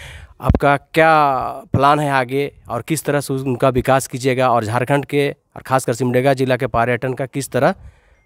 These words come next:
विकास कीजिएगा। नमस्कार दोस्तों और जोहार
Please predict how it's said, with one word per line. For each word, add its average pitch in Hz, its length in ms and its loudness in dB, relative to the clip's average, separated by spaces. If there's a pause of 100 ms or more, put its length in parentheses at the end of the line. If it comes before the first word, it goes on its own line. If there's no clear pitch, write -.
(100)
विकास 117 340 0
कीजिएगा। - 760 -6
नमस्कार 175 360 4
दोस्तों 185 380 0 (240)
और 131 140 -4
जोहार 123 360 2